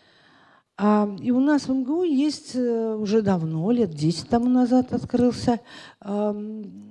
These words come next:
какой-то институт национальной безопасности. Возглавляют его, м, отставные генералы К Г Б и вообще всякие силовики там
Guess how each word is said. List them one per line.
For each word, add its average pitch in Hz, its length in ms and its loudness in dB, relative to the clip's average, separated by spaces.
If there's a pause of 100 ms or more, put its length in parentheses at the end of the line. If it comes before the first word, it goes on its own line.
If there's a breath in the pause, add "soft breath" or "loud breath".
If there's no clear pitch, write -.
(300)
какой-то 247 340 0
институт 233 560 0
национальной 220 540 4
безопасности. 214 840 0
Возглавляют 240 640 2
его, 190 260 2 (400 loud breath)
м, 214 680 -10
отставные 190 640 0
генералы 170 540 2
К - 100 -10
Г 170 160 -8
Б 262 300 4
и 311 40 6
вообще 226 360 4
всякие 220 380 2
силовики 202 580 2
там 107 280 -2